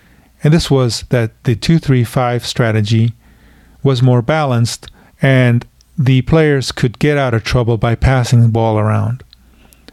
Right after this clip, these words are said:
And wouldn't you know it, the two three five strategy was what made the Darwin team actually score as many goals as the old Etonians, and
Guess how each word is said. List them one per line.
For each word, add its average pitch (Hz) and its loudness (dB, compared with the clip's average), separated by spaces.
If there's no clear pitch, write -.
And 117 2
wouldn't 143 2
you 120 2
know 131 2
it, 156 -6
the 120 2
two - 0
three 143 0
five 131 -2
strategy 117 0
was 123 0
what 120 0
made 123 0
the 117 0
Darwin 139 0
team 123 2
actually 127 0
score 147 0
as 131 -6
many 139 4
goals 139 0
as 117 2
the 120 2
old 120 2
Etonians, 110 2
and 120 0